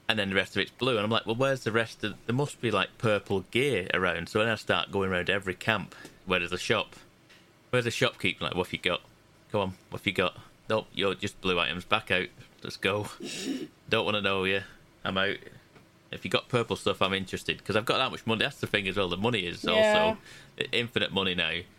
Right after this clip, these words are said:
Speaker 1: I now got the, I've got the black box that's at the bottom of the lake near the start of the game. <laughs> Well, start.
Speaker 2: Oh, God,
Speaker 1: Relatively
Speaker 2: okay.
Speaker 1: speaking, there's a,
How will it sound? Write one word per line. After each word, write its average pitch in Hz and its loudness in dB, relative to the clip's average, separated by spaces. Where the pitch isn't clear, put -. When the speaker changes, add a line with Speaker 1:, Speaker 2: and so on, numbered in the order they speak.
Speaker 1:
I 98 2
now 120 2
got 107 0
the, 95 0
I've - -8
got 107 0
the 107 2
black 107 0
box - 0
that's - -6
at 80 -6
the 95 0
bottom 95 2
of 92 2
the 90 2
lake 98 0
near 98 2
the 92 -2
start - 0
of - -2
the 98 0
game. 110 0
<laughs> - -16
Well, 80 0
start. - -2
Speaker 2:
Oh, 269 6
God, 220 6
Speaker 1:
Relatively 110 4
Speaker 2:
okay. 85 2
Speaker 1:
speaking, 92 0
there's 95 0
a, 104 2